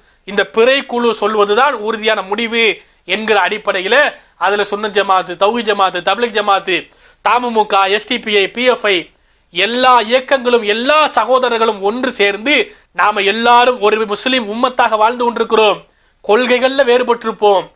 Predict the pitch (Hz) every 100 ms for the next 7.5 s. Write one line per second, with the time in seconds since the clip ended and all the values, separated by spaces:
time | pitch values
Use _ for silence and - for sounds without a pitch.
0 | _ 185 214 226 220 214 208 196 220 220
1 | 226 294 262 - _ - 185 226 226 208
2 | 202 - 240 254 214 214 208 233 233 220
3 | 214 254 226 226 175 143 _ _ _ -
4 | 202 220 202 208 208 190 208 240 240 226
5 | 208 202 196 214 294 294 202 - _ _
6 | _ _ 190 214 220 214 202 196 196 202
7 | 214 220 196 196 170